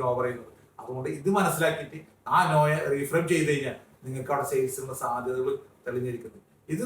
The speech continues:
നമ്മുടെ സെയിൽസ് ടീമിനെ പറഞ്ഞു കൊടുത്ത് അവരെ കൃത്യമായിട്ട് എഡ്യൂക്കേറ്റ് ചെയ്തിട്ട് ഇതിനെ ഓവർകം ചെയ്യാനുള്ള ഒരു ട്രെയിനിങ് അവർ കൊടുത്തു കഴിഞ്ഞാൽ നമ്മുടെ സെയിൽസ് ടീമിനെ മറ്റൊരു ലെവലിലേക്ക് കൊണ്ടുപോകാൻ നമുക്ക് കഴിയും. വീണ്ടും മറ്റൊരു വീഡിയോയുമായി അടുത്ത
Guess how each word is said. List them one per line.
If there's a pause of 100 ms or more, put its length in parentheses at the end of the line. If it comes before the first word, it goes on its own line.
നമ്മുടെ
സെയിൽസ്
ടീമിനെ
പറഞ്ഞു
കൊടുത്ത് (300)
അവരെ
കൃത്യമായിട്ട്
എഡ്യൂക്കേറ്റ്
ചെയ്തിട്ട് (400)
ഇതിനെ (220)
ഓവർകം
ചെയ്യാനുള്ള (300)
ഒരു
ട്രെയിനിങ്
അവർ
കൊടുത്തു
കഴിഞ്ഞാൽ (240)
നമ്മുടെ
സെയിൽസ്
ടീമിനെ
മറ്റൊരു
ലെവലിലേക്ക്
കൊണ്ടുപോകാൻ
നമുക്ക്
കഴിയും. (260)
വീണ്ടും (720)
മറ്റൊരു
വീഡിയോയുമായി (460)
അടുത്ത